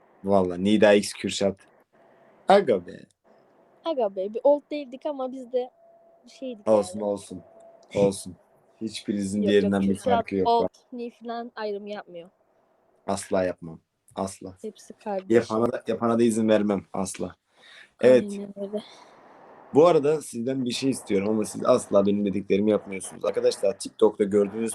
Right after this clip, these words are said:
Speaker 1: pis canlı yayınların hepsini şikayet edebilirsiniz. Bu sizin elinizde. Bunun hakkı size verildi. Gidin şikayet edin ve yayın kapansın.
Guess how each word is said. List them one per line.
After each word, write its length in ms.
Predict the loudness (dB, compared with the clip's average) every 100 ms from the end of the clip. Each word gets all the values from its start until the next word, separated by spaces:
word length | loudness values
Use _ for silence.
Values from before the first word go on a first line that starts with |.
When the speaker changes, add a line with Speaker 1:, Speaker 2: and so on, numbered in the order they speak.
| -10
Speaker 1:
pis 240 | -12 -10
canlı 320 | -2 0 2 4
yayınların 360 | 4 4 2
hepsini 360 | 0 0 0 2
şikayet 360 | 2 4 4
edebilirsiniz. 640 | 4 2 0 -6 -6 -4 -4
Bu 80 | -6
sizin 280 | -8 -4
elinizde. 420 | -2 -2 -2 -4 -4
Bunun 100 | -8
hakkı 360 | -10 -16 -16
size 280 | -12 -6 -2
verildi. 400 | -2 -4 -8 -10
Gidin 180 | -10 -8
şikayet 480 | -8 -8 -8 -8 -8
edin 220 | -8 -4
ve 60 | 0
yayın 220 | 0 -2
kapansın. 540 | -4 -8 -8 -8 -14